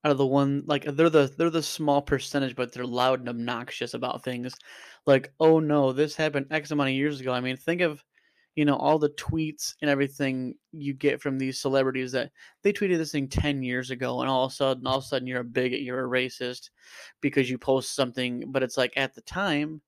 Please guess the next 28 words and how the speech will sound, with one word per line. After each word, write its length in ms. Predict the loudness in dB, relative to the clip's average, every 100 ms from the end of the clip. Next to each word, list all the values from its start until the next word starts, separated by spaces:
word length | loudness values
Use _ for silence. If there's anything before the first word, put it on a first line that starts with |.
| _
again, 340 | -8 -2 -2 -2
at 180 | -10
the 80 | -16
time, 640 | -16 -4 -2 0 -2 -8 -12 _ _ _ _ _ _ _ _ _
it, 160 | -4 -2
it, 160 | -2 -4 -2
it 60 |
was 180 | -2 -4
fine, 300 | -2 0 0
it 40 | -2
was 100 | -6
acceptable, 580 | -6 -2 0 0 0
there 120 | 0 0
was 140 | -4
no 140 | -8 -2
issues, 640 | -2 0 -2 -2 -4 -12 _ _ -20 -20 _ 0
but 120 | 2
yet 320 | 4 4 2 -4 _ -10
you 140 | -6
can't 260 | 0 0 0
go 60 |
back 220 | 2 4 2
and 100 | -2
get 220 | -6 -2
butthurt. 460 | -2 0 -4 -6 -8 _ -8
I 100 | -4
mean, 420 | -2 -2 -4 -8 -16 _
that's, 480 | -6 -6 -8 -12